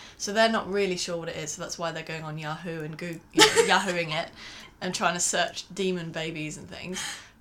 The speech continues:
But, um, I think they didn't, because there was a question of whether it was evil or, you know, they couldn't really see it, they needed it to be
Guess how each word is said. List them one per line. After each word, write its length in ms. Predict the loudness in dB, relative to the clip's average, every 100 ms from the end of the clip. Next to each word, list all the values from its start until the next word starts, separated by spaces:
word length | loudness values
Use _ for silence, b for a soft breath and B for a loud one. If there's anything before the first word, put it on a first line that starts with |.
| 0
But, 480 | 4 4 0 -6 -4 -2
um, 440 | -2 -2 -4 -8 -14 _ -20 _ _ _ _
I 60 | -6
think 360 | -4 -6 -8 -14 _ -8
they 140 | -6
didn't, 400 | -6 -6 -8 -12 -18 _ _ _ _ _ _ _ _ -10
because 300 | -8 -6 -6
there 120 | -6
was 120 | -6
a 60 | -8
question 500 | -6 -4 -4 -4 -6
of 140 | -4
whether 240 | -4 -4 -4
it 100 | -4
was 160 | -6 -6
evil 540 | -6 -6 -4 -2 -2
or, 300 | -4 -4 -6
you 100 | -8
know, 160 | -8 -8
they 100 | -10
couldn't 240 | -10 -10
really 240 | -8 -8 -8
see 440 | -8 -8 -4 -2
it, 140 | -4 -8 B B B
they 100 | -4
needed 320 | -2 -2 -2
it 200 | -4 -6
to 100 | -10
be 420 | -6 -4 -4 -6